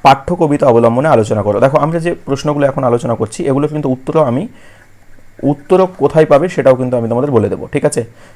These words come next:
তো শেষ পর্যন্ত দেখো, শেষে আমি এগুলোর উত্তর কোথায় তোমরা পাবে অ্যাপ্রোপ্রিয়েটভাবে এবং পয়েন্ট করে করে উত্তর কোন জায়গাতে পাবে সেগুলো আমি সব কিছুই বলে দেবো। লাস্ট পর্যন্ত ক্লাসটা করো।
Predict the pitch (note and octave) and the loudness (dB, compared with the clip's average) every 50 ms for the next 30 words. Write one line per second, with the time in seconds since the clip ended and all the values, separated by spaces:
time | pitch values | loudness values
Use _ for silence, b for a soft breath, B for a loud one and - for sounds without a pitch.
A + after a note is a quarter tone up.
0 | b b - B2 A#2 - D3+ D3+ - - - F#3 E3+ D#3+ F3+ E3+ E3+ D#3+ D3 C#3 | b b -4 -4 -2 0 -2 -2 -2 -2 -4 -4 -2 -2 -6 -4 -2 2 2 2
1 | D3 F#3 F3+ - C#3+ C3 - C#3+ C3 B2+ D3 G#3+ B3 - - B2 G#2+ A#2+ B2 A#2 | 2 2 -2 -2 -6 -4 -2 0 0 0 0 -2 -4 -2 -2 -2 0 0 -2 -2
2 | B2 B2+ - - D#3+ D#3 - - C3 C3+ C3+ C3+ B2+ B2+ B2+ B2 B2 - A2+ A2 | -2 -4 -4 -4 -4 -4 -2 -2 0 2 2 0 0 0 -2 -2 0 2 2 4
3 | B2 A#2+ - - B2 - - C3 A#2+ A#2 B2+ C3+ D3 G#3+ C4 B B B B B | 4 2 2 0 -6 -4 -2 -4 -2 2 0 2 2 0 -4 B B B B B
4 | B B - B2 B2+ B2 B2 - C#3+ D3+ D#3+ E3 D#3 D#3+ - F3+ F#3 G3 F3+ F3 | B B 2 2 2 2 2 4 4 6 6 4 0 0 0 2 2 2 2 2
5 | D#3 C#3+ C#3 C3 - - C3+ C3+ - C3 B2+ A#2+ B2 A#2+ A#2 A#2+ A2+ A#2 G2+ A2 | 0 0 -2 -2 -2 -4 -2 0 0 -2 0 2 2 4 4 2 0 2 2 2
6 | A2+ A#2 - F3+ - C#3 A#2 A#2 A#2 A2 A#2+ C#3 - - A2+ G#2 F#2 - - - | 2 2 2 -4 -4 -4 -2 2 0 0 0 -2 -6 -6 -6 -6 -6 -10 -8 -6
7 | D#3 D3 A#2+ A2 G2+ E2+ - - - - - - - _ _ - A#2 A#2+ A#2+ - | -2 -2 0 0 -2 -4 -6 -12 -12 -20 -20 -20 -20 _ _ -2 -2 -2 -2 -2
8 | - C#3 C3+ B2 - C3+ C3+ C3+ - A3+ D4+ - b b b b b b b b | -6 -6 -6 -4 -4 -4 -4 -2 -4 -4 -4 -6 b b b b b b b b
9 | b - - - B2 A#2 A2 - - - - F2 - G#2+ | b -18 -8 -2 0 0 0 -2 -6 -6 -6 -6 -6 -8